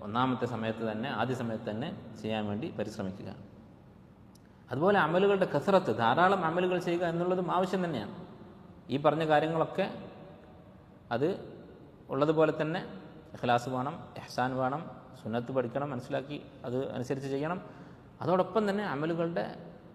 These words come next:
അളവ് കൂട്ടുന്നതും പ്രധാനം തന്നെയാണ്. ഇതൊക്കെ പറയുന്നതുകൊണ്ട് ആ അമലുകൾ എത്ര ചെയ്തു എന്നുള്ളതല്ല, ഇങ്ങനെയുള്ള ഗുണങ്ങൾ അതിലുണ്ടോ എന്നുള്ളതാണ് കാര്യം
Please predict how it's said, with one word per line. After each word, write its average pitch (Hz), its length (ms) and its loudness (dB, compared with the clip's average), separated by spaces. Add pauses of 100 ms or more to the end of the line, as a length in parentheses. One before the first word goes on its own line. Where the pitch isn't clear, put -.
(160)
അളവ് 156 280 6
കൂട്ടുന്നതും 196 500 4
പ്രധാനം 214 380 2
തന്നെയാണ്. 123 300 -2 (580)
ഇതൊക്കെ 127 200 2
പറയുന്നതുകൊണ്ട് 160 560 4 (800)
ആ 123 40 0 (100)
അമലുകൾ 127 340 4
എത്ര 127 200 2
ചെയ്തു 151 240 4
എന്നുള്ളതല്ല, 147 440 4 (1080)
ഇങ്ങനെയുള്ള 135 320 2
ഗുണങ്ങൾ 139 360 4
അതിലുണ്ടോ 151 360 6
എന്നുള്ളതാണ് 143 420 4
കാര്യം 131 320 4